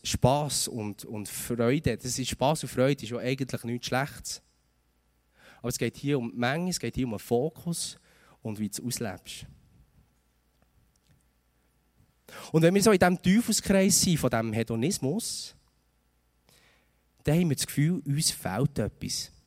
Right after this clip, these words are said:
Wir verspüren irgendwie so eine Leere in uns innen. Wir verspüren, äh, so einen Mangel in uns innen. Und wenn wir in diesem Teufelskreis sind vom Hedonismus, dann haben wir das Gefühl, wir müssen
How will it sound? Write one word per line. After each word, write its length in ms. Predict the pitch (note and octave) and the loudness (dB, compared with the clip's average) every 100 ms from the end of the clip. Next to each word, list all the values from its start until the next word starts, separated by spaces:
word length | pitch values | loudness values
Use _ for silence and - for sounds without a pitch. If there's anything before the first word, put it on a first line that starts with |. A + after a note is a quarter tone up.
| _ _ _ _ _ _ _ - - - | _ _ _ _ _ _ _ -20 -12 0
Wir 160 | E3 | 0
verspüren 580 | - B2 - - A#2+ A#2 | 2 -2 0 4 4 4
irgendwie 420 | - F#3 G3 C#3+ | 2 2 2 0
so 120 | C3+ E3 | 0 0
eine 180 | A2+ | 0
Leere 380 | G2 A2 D#3 F3 | -2 0 0 0
in 220 | D#3 B2+ | 0 0
uns 160 | D3 C#3+ | -2 -2
innen. 280 | A#2+ G2 G2+ | -4 -6 -6
Wir 100 | A#2 | -6
verspüren, 600 | - A2 - B2+ C#3 D#3 - - - - | -6 -8 0 2 2 0 -4 -20 -20 -10
äh, 80 | G2+ | -6
so 140 | B2+ | -4
einen 180 | B2 G2 | -4 -4
Mangel 640 | G2 G2 G2+ D#3 D3+ A#2 G#2+ | -2 -2 0 -2 -2 -2 -2
in 140 | G#2+ | -4
uns 180 | A2 - | -2 -4
innen. 360 | G#2+ F2+ G2 F#2 - _ _ _ _ _ _ _ _ _ - - | -4 -8 -12 -16 -20 _ _ _ _ _ _ _ _ _ -20 -2
Und 20 | - | 4
wenn 120 | D#3 | 4
wir 60 | |
in 80 | D#3+ | 4
diesem 260 | D3+ C3+ - | 2 0 4
Teufelskreis 720 | F3+ G#3+ G3 - E3+ E3+ E3+ | 4 4 0 2 2 2 2
sind 140 | E3+ | -2
vom 160 | B2+ G#2 | -2 0
Hedonismus, 640 | G#2 A2+ G#2+ D#3+ - A2+ | 0 0 0 0 0 -2
dann 140 | - G#2 | 0 0
haben 100 | G2 | -2
wir 60 | |
das 100 | - | -4
Gefühl, 400 | - - D#3+ A3 B3 - _ _ - _ _ _ _ | -2 2 4 4 2 -8 _ _ -20 _ _ _ _
wir 140 | D3 | 2
müssen 340 | A3+ F3+ - | 4 4 2